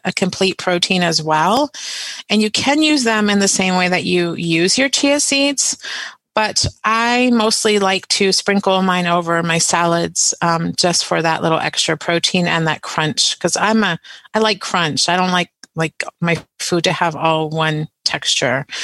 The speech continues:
So I'll make a nice big green salad, and then I'll, um, sprinkle some hemp seeds, pumpkin seeds, or something like that over the top. They're a little bit higher in protein than even the chia seeds. They're five grams of protein for one tablespoon.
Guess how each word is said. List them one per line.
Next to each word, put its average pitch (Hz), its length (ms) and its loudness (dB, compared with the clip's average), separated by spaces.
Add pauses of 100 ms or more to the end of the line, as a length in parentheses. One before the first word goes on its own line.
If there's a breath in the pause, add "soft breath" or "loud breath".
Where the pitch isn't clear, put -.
(460 loud breath)
So 160 320 2
I'll 160 80 0
make 175 160 0
a 175 60 0
nice 170 220 0
big 165 280 -2
green 165 320 2
salad, 156 480 2
and 113 160 -2
then 160 100 0
I'll, 151 320 -2
um, 147 260 -2
sprinkle 170 420 0
some 165 260 0
hemp 160 240 -2
seeds, 160 340 0
pumpkin 151 400 -2
seeds, 156 240 0
or 151 80 0
something 151 420 0
like 135 200 -2
that 143 240 -2
over 156 240 -2
the 151 100 0
top. - 400 -4 (680 loud breath)
They're 226 120 2
a 240 40 2
little 254 160 2
bit 294 240 0
higher 254 640 2
in 220 200 2
protein 214 560 2
than 208 160 0
even 196 220 2
the 190 100 2
chia 190 260 0
seeds. 226 360 0
They're 202 100 2
five 196 460 0
grams 190 400 0
of 180 160 -6
protein 175 640 0
for 175 240 -2
one 165 220 0
tablespoon. 165 720 0